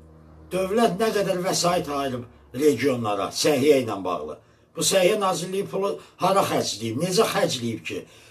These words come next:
Tovuz rayonunun Sarıtalı kəndində yeddi dənə kənd, minlərlə əhalisi olan bir yerdə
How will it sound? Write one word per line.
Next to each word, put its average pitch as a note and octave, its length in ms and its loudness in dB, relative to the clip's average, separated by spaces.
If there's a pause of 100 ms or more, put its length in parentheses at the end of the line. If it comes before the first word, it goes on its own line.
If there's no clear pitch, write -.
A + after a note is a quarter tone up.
(140)
Tovuz A3+ 380 6
rayonunun F#3 440 2
Sarıtalı F3 540 2
kəndində A#2 520 -2
yeddi G3+ 560 4
dənə F3 280 2
kənd, D#3 260 -2 (340)
minlərlə A3 500 4
əhalisi F#3+ 460 2
olan A3+ 240 6
bir G#3 120 -2
yerdə B2+ 340 0